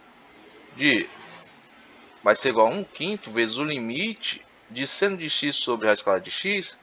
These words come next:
vezes raiz quadrada de x sobre raiz quadrada de x.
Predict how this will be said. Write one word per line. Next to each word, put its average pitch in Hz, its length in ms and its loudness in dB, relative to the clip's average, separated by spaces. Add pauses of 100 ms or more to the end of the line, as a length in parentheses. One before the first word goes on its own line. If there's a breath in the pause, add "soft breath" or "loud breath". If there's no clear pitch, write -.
(160)
vezes 170 380 4
raiz 160 180 4
quadrada 147 280 0
de 139 100 -8
x 170 220 -6
sobre 175 140 -2
raiz 175 140 0
quadrada 175 260 -2
de 170 60 -10
x. 151 280 -4